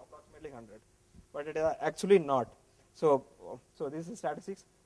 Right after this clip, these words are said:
So someone will say ninety-nine percentage, someone will say ninety-nine point nine, and double nine, four nines, five nines, six nines. So there is a difference in it. Let's talk about one year, and let's talk about the downtime. And, uh, if it is ninety-nine percent means you will have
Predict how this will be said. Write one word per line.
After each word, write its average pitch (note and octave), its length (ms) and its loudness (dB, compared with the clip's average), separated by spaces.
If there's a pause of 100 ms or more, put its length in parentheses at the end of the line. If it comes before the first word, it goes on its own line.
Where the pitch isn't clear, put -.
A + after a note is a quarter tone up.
So E3+ 100 0
someone F#3 320 4
will G3 120 -6
say F#3+ 120 -8
ninety-nine E3 340 -12
percentage, F3 380 -12
someone E3 280 -12
will E3 100 -10
say E3 140 -12
ninety-nine D#3+ 360 -6
point C#3+ 220 -6
nine, D#3 220 -4 (560)
and B2+ 200 -14 (380)
double C#3+ 200 -6
nine, E3 260 -10 (240)
four E3+ 180 -2
nines, E3 320 -10 (240)
five D3 220 6
nines, D3+ 260 -4
six - 300 -10
nines. A2+ 280 -8 (300)
So F3 120 -2
there D#3+ 140 10
is F3 100 10
a G3+ 40 10
difference F3 380 2
in D#3+ 100 0
it. - 220 0 (600)
Let's E3 160 12
talk F#3 160 12
about G3 420 12
one D#3 240 12
year, E3+ 220 12 (160)
and D3+ 120 4
let's D#3 160 10
talk D#3+ 180 12
about E3+ 260 12
the E3 260 12
downtime. D3+ 460 12 (480)
And, D#3+ 340 12
uh, - 180 12 (220)
if E3+ 140 12
it G3 100 12
is F#3+ 100 12
ninety-nine G3+ 480 12
percent G3+ 320 12
means G#3+ 300 12
you D3+ 220 12
will D3+ 120 12
have D3+ 300 12